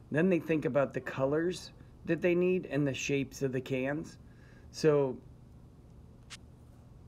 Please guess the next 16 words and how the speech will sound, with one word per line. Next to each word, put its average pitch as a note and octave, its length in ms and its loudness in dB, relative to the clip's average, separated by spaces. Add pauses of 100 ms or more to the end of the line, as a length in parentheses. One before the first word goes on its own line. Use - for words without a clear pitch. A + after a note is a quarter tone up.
(920)
in C#3 320 -6
order F3+ 320 4
for D3 240 -4
you D3 240 2
to C3+ 160 -2
get B2+ 240 0
the B2 80 -2
correct C3+ 460 -2
look, F#3+ 440 0
you C3+ 120 0
have C3+ 140 -2
to A#2+ 100 -10
find B2+ 280 -2
the B2 80 -4
right A#2+ 360 -4
color. B2+ 480 -4